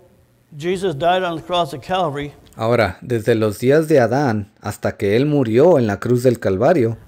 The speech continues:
Speaker 1: there was quite a few of Old Testament saints that were there.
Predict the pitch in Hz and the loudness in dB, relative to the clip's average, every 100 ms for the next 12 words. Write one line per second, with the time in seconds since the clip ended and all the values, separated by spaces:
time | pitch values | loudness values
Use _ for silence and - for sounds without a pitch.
0 | - 196 185 - 240 214 - 208 190 175 | -6 -4 -4 -4 -4 -4 -6 -4 -4 -2
1 | 185 185 196 220 196 185 - 220 262 165 | -2 -2 -4 -8 -8 -16 -8 -6 -6 -8
2 | 147 139 - | -6 -6 -10